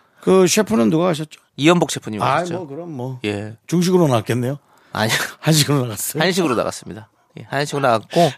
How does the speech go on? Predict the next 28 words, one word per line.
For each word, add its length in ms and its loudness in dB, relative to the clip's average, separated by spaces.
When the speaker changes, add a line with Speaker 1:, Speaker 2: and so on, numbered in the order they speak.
Speaker 1:
예. 300 -2
Speaker 2:
예. 320 -2
Speaker 1:
알겠습니다. 480 -10
Speaker 2:
그렇습니다. 480 -14
자, 240 2
아무튼 460 0
우리 160 0
윤정수 280 -2
씨 60 -6
오늘은 260 0
어떤 260 0
노래 180 0
준비하셨나요? 520 -8
Speaker 1:
저는요, 540 4
어, 1200 -2
저는 280 -8
이제 680 -8
오랜만에 480 -4
룰라 680 2
노래가 280 0
또 140 -8
너무 220 -2
좋았어요. 400 -4
저는 160 0
룰라 240 4
노래를 240 0
좋아하거든요. 520 -4
Speaker 2:
예. 400 2